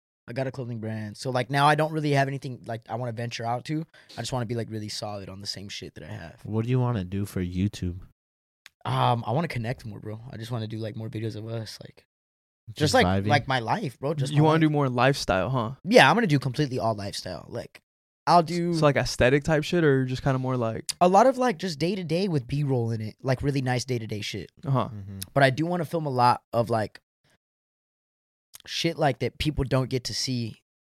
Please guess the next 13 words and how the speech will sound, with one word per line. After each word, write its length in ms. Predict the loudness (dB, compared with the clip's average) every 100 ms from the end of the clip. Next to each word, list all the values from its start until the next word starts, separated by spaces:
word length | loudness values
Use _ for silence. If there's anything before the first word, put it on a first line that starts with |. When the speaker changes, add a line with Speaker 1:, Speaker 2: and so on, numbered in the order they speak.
| _ _ -6
Speaker 1:
of 180 | -6
me. 260 | -8 -16 -20 -14
Like, 380 | -4 -4 -4 -10 -2
everybody 340 | 2 2 2
just 140 | -2 -4
sees 120 | -4
all 80 | -4
the 80 | -4
cool 220 | -6 -8
shit. 260 | -8 -16 -20 _ _ -14
Speaker 2:
Yeah. 220 | -8 -6
Speaker 1:
Like, 220 | -2 -4 -6
I, 100 | -14